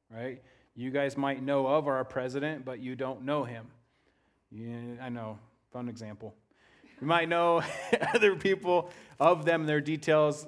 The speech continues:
and things like that. We went over missionary, missionary biographies last week, but, um, is it the same with Jesus? Like, is it just you know details, you know things about him, you know,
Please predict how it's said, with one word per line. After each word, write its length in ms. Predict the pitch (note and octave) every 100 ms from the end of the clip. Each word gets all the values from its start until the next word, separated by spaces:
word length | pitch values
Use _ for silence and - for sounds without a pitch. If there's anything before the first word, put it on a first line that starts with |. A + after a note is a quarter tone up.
| -
and 380 | C3+ C3 C3 B2
things 220 | C#3 C3+
like 180 | C3+ C3
that. 220 | C3 B2+
We 80 | C3+
went 140 | C#3
over 100 | C3+
missionary, 500 | B2+ B2+ C3+ B2+ A#2+
missionary 420 | B2 C3 B2 B2+ A#2+
biographies 460 | A#2+ A#2+ A2+ A#2+
last 280 | A#2 A#2 A2+
week, 160 | A2+ A2
but, 160 | A#2 A2 _ - - _ _
um, 320 | B2+ C3+ C3 -
is 160 | D3+ C#3+
it 80 |
the 80 | C3
same 240 | B2 C3+ B2
with 120 | A#2
Jesus? 580 | A#2 A2+ A2+ - - - _ _ _
Like, 160 | A#2+ A#2+
is 140 | B2+
it 60 | B2+
just 200 | C#3 C3+
you 60 |
know 140 | C3+ B2+
details, 460 | C3 A#2 B2+ A#2
you 80 | A#2+
know 100 | B2+
things 260 | A#2+ B2 A#2
about 340 | A2+ A#2+ A#2+
him, 180 | A#2+ A#2+
you 80 | A#2
know, 360 | A#2+ A#2+ A#2+